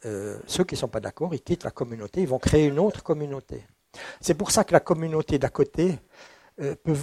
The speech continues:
peut avoir des règles différentes. C'est, et, et ça, quand on n'est pas au courant de ça, ça, ça,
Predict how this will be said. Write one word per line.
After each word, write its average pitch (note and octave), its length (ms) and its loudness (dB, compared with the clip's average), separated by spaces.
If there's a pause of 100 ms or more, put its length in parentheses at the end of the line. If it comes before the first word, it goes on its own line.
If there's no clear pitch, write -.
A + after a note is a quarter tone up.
(160)
peut E3+ 100 6
avoir C#3 240 4
des D#3 80 8
règles C#3+ 240 6
différentes. C#3 580 -2 (920)
C'est, - 200 -6
et, D3+ 260 0
et - 20 4
ça, F3+ 180 4
quand - 220 -2
on D3 60 -2
n'est C#3 120 -2
pas D3 140 4
au C#3 60 6
courant C3+ 320 0
de B2+ 40 -8
ça, E3 140 0
ça, - 180 -4
ça, - 160 -6